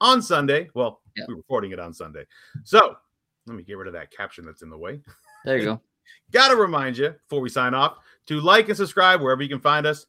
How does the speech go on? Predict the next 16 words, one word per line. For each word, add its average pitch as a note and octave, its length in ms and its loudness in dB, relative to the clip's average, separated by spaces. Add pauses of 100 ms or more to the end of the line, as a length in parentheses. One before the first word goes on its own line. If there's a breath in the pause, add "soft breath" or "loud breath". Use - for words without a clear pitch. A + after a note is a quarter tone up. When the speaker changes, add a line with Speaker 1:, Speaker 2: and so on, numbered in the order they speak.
Speaker 1:
Facebook, D3 360 0 (100)
Instagram, A#2 520 -6
Twitter, D#3 360 2 (200 soft breath)
TikTok. D3+ 500 0 (680)
Episodes F3+ 440 2
on F#3 300 4
YouTube F#3+ 560 2
as B2 180 -4
well E3 300 4
as D#3+ 200 0
on D#3+ 180 0
Detroit D3+ 360 -2
Sports D3 380 -6
Nation D#3 500 -6 (340)
dot C3 280 0
com. G#3 400 0